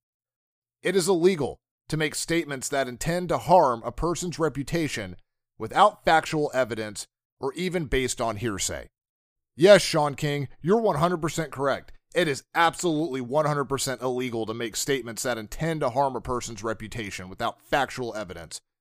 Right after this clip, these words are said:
You know, the thing that you've done twice in a year. You should know better than anybody that it's illegal.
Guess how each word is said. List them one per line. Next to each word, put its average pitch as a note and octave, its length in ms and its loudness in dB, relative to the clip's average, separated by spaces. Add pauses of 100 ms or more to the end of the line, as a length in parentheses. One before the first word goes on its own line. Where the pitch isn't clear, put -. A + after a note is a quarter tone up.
(240)
You A3 160 2
know, D#3+ 380 10 (260)
the E3 80 0
thing G#3 280 2
that E3 140 -2
you've D3 360 2
done E3 300 8
twice D3 360 2
in D3 80 -4
a C#3 40 -4
year. C3+ 340 -2 (300)
You B3+ 200 6
should A3 200 0
know D#3+ 140 2
better C#3 320 0
than G3+ 160 2
anybody B3+ 720 2
that E3 200 4
it's D3 120 0
illegal. C3 480 -2